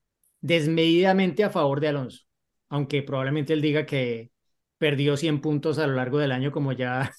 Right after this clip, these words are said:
<laughs> estamos acostumbrados a, a escucharlo, ¿no? Pero, pero sí, según los números fríos, esa fue la dupla más pareja, con ese asterisco que, que creo que no se puede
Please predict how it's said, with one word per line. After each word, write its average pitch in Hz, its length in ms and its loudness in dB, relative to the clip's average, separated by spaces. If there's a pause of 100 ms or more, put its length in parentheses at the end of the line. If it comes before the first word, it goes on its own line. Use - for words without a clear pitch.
(180)
<laughs> - 600 -6
estamos 160 440 0
acostumbrados 143 720 0
a, 131 300 -2
a 139 40 -2
escucharlo, 127 560 -6
¿no? 135 220 -10
Pero, 107 460 -10 (600)
pero 156 220 2
sí, 143 380 -2
según 156 260 -2
los 180 100 2
números 202 500 4
fríos, 214 640 4 (500)
esa 156 280 -4
fue 160 160 -2
la 156 120 0
dupla 156 320 -2
más 156 180 -6
pareja, 165 500 -2
con 139 200 -4
ese 135 160 -4
asterisco 139 520 -6
que, 113 300 -10 (800)
que 131 180 -6
creo 127 180 -4
que 143 120 -2
no 139 140 0
se 151 120 -4
puede 139 280 -4